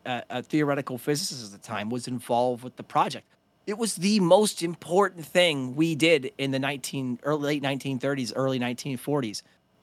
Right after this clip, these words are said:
And it's, I mean, you can still go there today. It's nothing but a couple shacks.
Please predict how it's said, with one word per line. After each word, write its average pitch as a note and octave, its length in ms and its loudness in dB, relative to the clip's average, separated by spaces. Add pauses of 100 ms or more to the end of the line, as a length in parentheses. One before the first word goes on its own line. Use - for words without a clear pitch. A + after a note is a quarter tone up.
And B2+ 520 0 (500)
it's, - 320 -8
I B2+ 60 -2
mean, C#3+ 160 0
you D#3 80 0
can D#3+ 100 2
still C#3 180 0
go B2 120 2
there A2 160 -4
today. A2 480 -4 (220)
It's A#2 160 -8
nothing B2+ 240 -4
but A2 100 -4
a G#2+ 40 -6
couple A#2 280 -6
shacks. - 540 -4